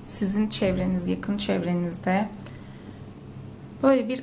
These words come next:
anahtarla ilgili bir konu konuşuluyor. Yani bir şey, bir, bir dükkan, bir mal varlığı, ona benzer bir şey.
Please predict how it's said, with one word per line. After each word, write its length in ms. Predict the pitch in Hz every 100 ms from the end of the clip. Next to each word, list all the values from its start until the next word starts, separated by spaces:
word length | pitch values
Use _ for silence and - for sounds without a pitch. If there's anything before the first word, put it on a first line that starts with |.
| -
anahtarla 680 | 214 226 233 - 247 214 185
ilgili 420 | 226 214 208 220
bir 120 | 220
konu 300 | - 214 214 220
konuşuluyor. 580 | 185 170 - 175 175
Yani 420 | 180 202 208 208 208 - - - - - - - -
bir 120 | 214
şey, 420 | 233 - 247 196 214
bir, 100 | 208 190 - - - -
bir 140 | 240 214
dükkan, 540 | 240 - 226 196 190
bir 80 | 208
mal 360 | 214 208 220 208
varlığı, 520 | 180 170 165 165 -
ona 280 | 208 214 196
benzer 500 | 185 180 196 202 185
bir 60 |
şey. 320 | - - 156